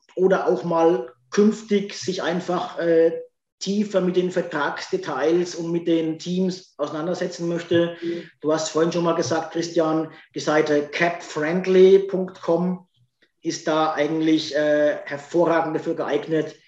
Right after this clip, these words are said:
Da gibt's die Kalkulatoren, ähm, welche Teams würden eventuell geschützt. Äh, es gibt aber auch ganz andere Beispiele. Wie sieht ein Team in vier Jahren aus? Welche Verträge laufen dann noch? Und, und, und. Ähm, also da ist ganz viel Vertragswesen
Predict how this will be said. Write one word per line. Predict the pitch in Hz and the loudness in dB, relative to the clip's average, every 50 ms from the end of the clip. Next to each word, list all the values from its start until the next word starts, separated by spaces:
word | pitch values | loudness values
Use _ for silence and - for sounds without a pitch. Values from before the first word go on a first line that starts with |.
| _ _ _ _ - | _ _ _ _ -12
Da | 143 139 | -6 0
gibt's | 170 170 170 - | 0 0 0 -2
die | - 170 | -6 -6
Kalkulatoren, | 165 - 151 156 160 160 - 175 170 165 165 165 - 151 151 165 170 160 165 165 165 165 165 160 170 143 | -4 0 0 0 0 0 2 4 4 4 4 2 0 0 2 2 2 4 2 2 0 0 -2 -4 -6 -6
ähm, | 151 156 156 151 151 156 151 151 151 151 160 156 127 | -6 -4 -4 -2 -2 -2 -2 -2 -4 -4 -6 -8 -12
welche | 143 143 151 160 165 165 175 - | -8 -2 2 2 2 2 0 -2
Teams | - - 180 175 165 - - 156 | -2 -2 -4 -4 -4 -6 -4 0
würden | 165 165 165 170 165 | 0 0 0 0 -2
eventuell | 151 156 160 156 160 165 160 151 | 0 0 0 0 0 -2 -2 0
geschützt. | 160 - - - 180 175 175 - - - - - - - - - - - _ | -2 -4 0 2 2 2 2 0 -8 -12 -14 -18 -20 -20 -20 -20 -20 -20 _
Äh, | - 151 151 156 156 156 | -8 -4 -2 -2 0 -2
es | 151 147 - | -2 -4 -4
gibt | 180 175 - 170 | -6 -4 -2 -2
aber | 160 160 143 | -2 -2 0
auch | 170 165 170 | -2 -2 -2
ganz | 170 165 - | -4 -6 -6
andere | - 139 170 180 175 165 170 170 165 | -6 -6 -4 0 2 4 4 4 4
Beispiele. | 170 - 139 160 170 - - 175 180 170 170 160 | 2 0 -2 -2 -2 -2 -4 -4 -2 0 0 0
Wie | 151 175 180 | 0 -2 -4
sieht | - - 185 190 185 - - | -4 -4 -4 -4 -4 -6 -8
ein | 185 180 165 | -10 -8 -6
Team | - - 196 202 202 208 214 | -4 0 2 2 2 2 0
in | 202 190 180 | -2 -2 -4
vier | 180 - 190 202 190 | -2 2 4 6 6
Jahren | 180 160 170 190 190 196 196 | 6 4 0 0 -2 -2 -2
aus? | 143 151 170 175 180 180 - - | -2 -4 -2 -2 -2 -2 -2 -2
Welche | 170 170 175 | -4 -4 -4
Verträge | 175 175 165 165 175 190 190 190 | -6 -4 0 0 2 2 2 2
laufen | 175 147 175 185 - 185 180 | 2 2 0 0 -2 -2 -4
dann | 175 175 170 170 | -4 -2 -2 -2
noch? | 175 175 180 - - - - | -2 -2 -4 -4 -6 -4 0
Und, | 190 196 196 196 196 | 0 0 0 -2 -4
und, | 185 190 185 180 - | -6 -6 -6 -6 -6
und. | 170 175 180 185 180 185 - - - - - - - - - | -4 -2 -2 -2 -2 -4 -8 -18 -20 -20 -20 -20 -20 -12 -8
Ähm, | 151 156 165 165 170 175 - | -4 -2 -2 -2 -2 -2 -4
also | 160 165 | -4 -2
da | 170 165 | 0 0
ist | 165 165 - - | 0 0 -2 -4
ganz | 156 170 185 180 | -6 -6 -6 -6
viel | - 180 180 180 180 180 - - _ _ _ _ _ _ | -4 -4 -4 -2 -4 -6 -8 -12 _ _ _ _ _ _
Vertragswesen | - 156 156 147 147 151 - - - - 160 160 175 180 175 175 175 175 175 170 - | -6 -4 -4 -2 -4 -4 -4 -6 -8 -4 -2 0 0 0 0 -2 -4 -4 -4 -6 -10